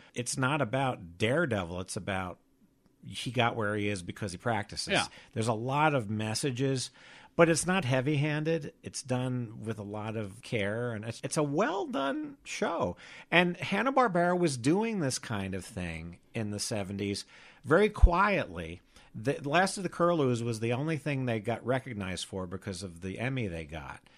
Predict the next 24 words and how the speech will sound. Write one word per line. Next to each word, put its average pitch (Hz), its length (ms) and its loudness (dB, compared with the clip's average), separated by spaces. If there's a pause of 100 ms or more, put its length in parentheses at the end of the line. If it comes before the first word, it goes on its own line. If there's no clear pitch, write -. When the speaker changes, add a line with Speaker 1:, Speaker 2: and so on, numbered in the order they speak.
(240)
Speaker 1:
for 92 200 -6
the 92 160 -2
after-school 120 520 -4
special. - 520 -8 (520)
But 165 160 4
they 196 100 4
were 190 140 2
doing 202 400 2
quite 208 240 0
a - 20 -2
few 214 160 0
of 208 60 0
these 175 160 0
things. 117 300 -2 (180)
It's - 240 -4
just 202 220 2
that 208 120 0
none 147 300 2
of 180 100 0
this 143 160 2
stuff - 540 -2
hit 120 320 0 (180)
very 98 340 0
big. 117 580 2